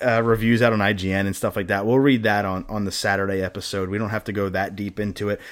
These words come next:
They move into Sea of Solitude. Sea of Solitude, or, by the way, S O S, which is, like, genius. Um, this is their E A, I think they call it E A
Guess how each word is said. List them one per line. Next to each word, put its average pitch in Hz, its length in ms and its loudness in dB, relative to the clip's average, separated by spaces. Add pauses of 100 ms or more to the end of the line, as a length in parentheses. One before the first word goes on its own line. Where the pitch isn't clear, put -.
They 135 80 4
move 180 200 10
into 208 140 6
Sea 180 260 0
of 175 120 2
Solitude. 127 680 4
Sea 165 140 -2
of 165 100 2
Solitude, 147 500 2
or, 107 320 0 (200)
by 131 120 2
the 113 80 6
way, 107 180 4 (120)
S 117 220 0
O 101 140 4
S, 104 280 0
which 127 240 0
is, 120 140 0
like, 101 320 -2
genius. 107 580 0 (320)
Um, 123 440 4 (840)
this 160 220 2
is 147 160 2
their 147 440 8
E 156 220 6
A, 139 400 6
I 113 140 -6
think 165 260 -2
they 147 140 2
call 135 180 2
it - 100 0
E 139 240 4
A 127 640 2